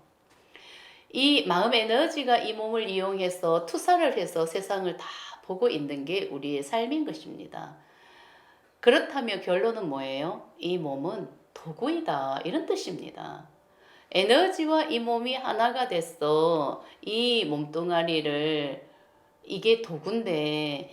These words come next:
이 마음 에너지는 이 몸과 하나가 돼서, 어, 나는 이 몸을 이용해서 세상을 보고 듣고 판단을 하고 있기 때문에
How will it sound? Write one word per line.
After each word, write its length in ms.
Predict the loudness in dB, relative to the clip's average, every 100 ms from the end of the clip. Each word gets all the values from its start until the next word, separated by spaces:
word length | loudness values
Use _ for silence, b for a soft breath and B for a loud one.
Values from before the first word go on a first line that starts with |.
| B
이 200 | -8 -6
마음 300 | 0 0 2
에너지는 880 | 0 2 0 0 -2 0 0 0 -4
이 140 | -6 -4
몸과 400 | -4 -2 -2 -2
하나가 680 | 0 0 0 0 -2 -4 B -8
돼서, 580 | -4 -2 -2 -2 -2 B B B
어, 280 | -6 -4 -4 0
나는 360 | 0 0 -2
이 100 | -4
몸을 340 | -2 -2 -2 -4
이용해서 640 | -4 -4 -4 -6 -6 -6
세상을 500 | -4 -4 -2 -2 -2 0
보고 280 | 0 0
듣고 240 | -4 -6 -6
판단을 400 | -4 -2 -4 -4
하고 240 | -6 -8 -8
있기 300 | -8 -6 -2
때문에 640 | -2 -2 0 0 0 -2